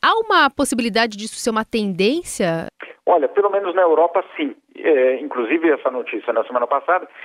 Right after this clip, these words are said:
Speaker 2: teve uma repercussão bastante grande, porque justamente são vários os governos europeus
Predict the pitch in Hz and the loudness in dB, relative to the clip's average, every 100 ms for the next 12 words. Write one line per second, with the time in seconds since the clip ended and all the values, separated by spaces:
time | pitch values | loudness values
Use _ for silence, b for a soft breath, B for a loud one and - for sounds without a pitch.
0 | B - 151 139 160 135 147 143 - 190 | B 0 0 2 -2 0 -4 -4 -6 -4
1 | 123 156 160 160 156 156 170 135 - 160 | -4 -6 -6 -2 -2 0 -2 -2 -2 -2
2 | 139 - - 143 120 120 220 151 123 135 | -2 -8 -8 -6 -2 0 -2 -4 -4 -2
3 | 120 104 101 117 165 - 156 | 0 0 -2 0 0 2 -2